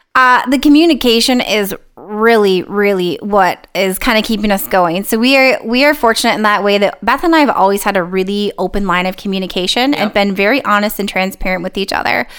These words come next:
Speaker 1: So thankfully, I think that that gives us an upper hand here when working together, because I know that that's not the case for all friendships. So going into business with your friend is a really big deal.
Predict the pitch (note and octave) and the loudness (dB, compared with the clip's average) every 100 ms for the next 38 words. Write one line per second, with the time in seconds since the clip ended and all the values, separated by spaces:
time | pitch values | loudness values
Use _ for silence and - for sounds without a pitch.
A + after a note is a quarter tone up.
0 | - _ _ - A#3 A3 G#3+ - - _ | -20 _ _ 0 2 4 0 -6 -20 _
1 | _ _ - D#4+ A4 - A3 F#3+ F#3 - | _ _ 0 2 2 0 -2 0 -2 -2
2 | G#3+ A#3+ A#3+ A3+ G#3 - - A3 A3 G#3 | -2 0 0 0 -2 -4 -4 -6 -4 -4
3 | A3 A3 G#3+ G#3 F#3 G3+ G#3 F#3 G3+ G3+ | -4 -2 -4 -2 -4 -2 -2 0 0 0
4 | C4 E4+ C4+ A3 G3 F#3+ F#3+ G#3 - A#3+ | 0 2 0 2 2 2 0 -2 0 0
5 | G#3+ - B3 C4+ D4+ C#4 C4 - C#4 B3+ | 0 0 2 4 4 4 2 0 2 0
6 | C4 B3 A#3 - G3 - B3+ D#4+ F#3 - | 0 -2 -2 0 0 2 0 2 0 -4
7 | - - _ - A#3+ A#3 A3 G#3 A#3 C#4 | -16 -18 _ -2 2 4 2 2 2 2
8 | C#4 A#3+ C4+ C#4 C#4 B3 C4 B3+ C4+ C4+ | 2 0 0 0 -2 -4 -2 0 0 0
9 | A#3+ G3+ A3+ B3+ C4 A#3 C4+ D#4 G3 F#3 | -2 -2 0 0 0 0 2 4 4 0